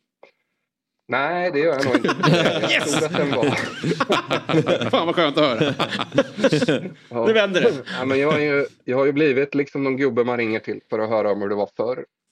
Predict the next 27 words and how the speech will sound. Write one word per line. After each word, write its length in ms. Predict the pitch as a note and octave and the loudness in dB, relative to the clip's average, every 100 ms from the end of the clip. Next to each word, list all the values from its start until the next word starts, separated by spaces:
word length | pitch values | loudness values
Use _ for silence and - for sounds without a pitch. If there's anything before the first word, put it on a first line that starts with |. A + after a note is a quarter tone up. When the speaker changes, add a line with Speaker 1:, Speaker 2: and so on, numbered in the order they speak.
| A2+ | -4
Speaker 1:
eh, 520 | G2 G2 G2 G#2 - - | -2 -2 -4 -6 -10 -14
nu. 220 | A2+ G2+ F#2+ _ | -12 -10 -12 _
Det 120 | A#2 | -8
får 120 | A2 A2+ | -6 -2
man 120 | A#2+ | 0
ju 40 | |
bara 140 | A2+ G#2 | 0 0
acceptera. 520 | G2 G#2 - G2 A2 | -2 -10 -6 -6 -6
Speaker 2:
<laughs> 60 | G#2 - C#3+ G3 G3 B2+ - - _ - | -6 -4 -2 -2 -2 -4 -6 -10 _ -4
Speaker 1:
Eh, 280 | G#2 G2+ F#2+ - - _ - | 0 0 -2 -6 -20 _ -8
men 200 | A#2+ B2 | -4 -2
det 80 | C3+ | 0
var 220 | D3 C3+ | 2 2
ju 100 | C#3+ | 2
lite 320 | D3+ C3 A#2 | 0 -2 -4
skillnad 480 | - B2+ G#2+ B2 B2 | -4 -4 0 -2 -2
innan 340 | B2+ A2 G#2 | -4 -4 -4
Svenska 400 | - A2 G#2 - | -4 -4 -4 -6
Cupens 560 | G#2+ A2 - A#2+ B2 B2 | -4 -4 -4 -4 -4 -4
omgörning 680 | C3 A2 G2 G2 G2+ G2 - - | -4 -2 -2 -2 -4 -8 -12 -10
och 220 | F#2+ - | -10 -10
gruppspel 640 | G2+ G#2 A2 - A#2+ B2 G2 | -10 -6 -6 -4 -2 -2 -2
drog 200 | A2+ G#2+ | -4 -2
igång. 320 | G#2 G2 G2+ - - | 0 -2 -4 -14 -12
Eh, 200 | G#2+ G2 F#2+ | -10 -10 -8
säg 220 | - A#2 | -4 -4
premiärerna, 720 | A#2+ A#2 A#2 G#2 G2+ G2+ G2 | -2 -2 0 0 -2 -2 -4